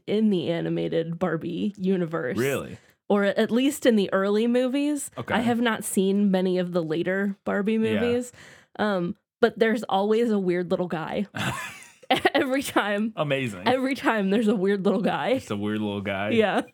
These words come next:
Speaker 2: All right. Well, he, Pim's our weird little guy in this one. Uh, so then they, they venture forth out of the thing and they come across a town,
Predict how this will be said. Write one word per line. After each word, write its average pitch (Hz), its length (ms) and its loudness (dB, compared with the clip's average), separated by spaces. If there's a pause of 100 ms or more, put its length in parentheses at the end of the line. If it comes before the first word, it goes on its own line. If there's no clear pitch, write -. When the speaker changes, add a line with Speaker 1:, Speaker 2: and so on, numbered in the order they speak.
(380)
Speaker 2:
All 95 120 -6
right. 123 340 -6 (160)
Well, 95 160 -4
he, 101 160 -4 (260)
Pim's 113 320 -4
our 107 120 -2
weird 104 260 -4
little 104 180 -4
guy 107 220 -4
in 104 100 -4
this 113 220 -8
one. 92 280 -12 (840)
Uh, 101 240 -4
so 151 240 -2
then 196 360 0
they, 175 200 2
they 156 200 0
venture 175 360 0
forth 147 400 -2
out 131 240 0
of 131 80 0
the 123 80 -4
thing 120 260 -2
and 113 80 -2
they 107 80 -2
come 151 200 -4
across 135 400 -2
a 110 40 -2
town, 101 680 -6